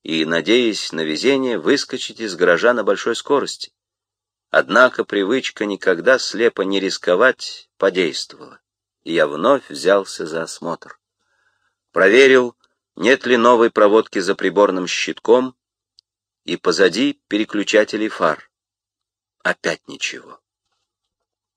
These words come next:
Я всё же заставил себя продолжить осмотр, так как вспомнил об одном похожем случае.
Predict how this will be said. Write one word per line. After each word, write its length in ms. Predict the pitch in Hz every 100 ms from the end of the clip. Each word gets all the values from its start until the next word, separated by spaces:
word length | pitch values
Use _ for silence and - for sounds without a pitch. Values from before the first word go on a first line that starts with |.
| _
Я 200 | - 85
всё 240 | 90 - 92
же 140 | 85
заставил 580 | 82 90 - 95 92 87
себя 300 | - 82 92
продолжить 600 | - 85 82 90 82 80
осмотр, 600 | 87 - 90 87 - - _ - - -
так 200 | 85 -
как 180 | 90 -
вспомнил 580 | - - 104 98 98
об 140 | 92 82
одном 280 | 80 92 92
похожем 440 | 90 - 92 85
случае. 600 | - 82 82 - - -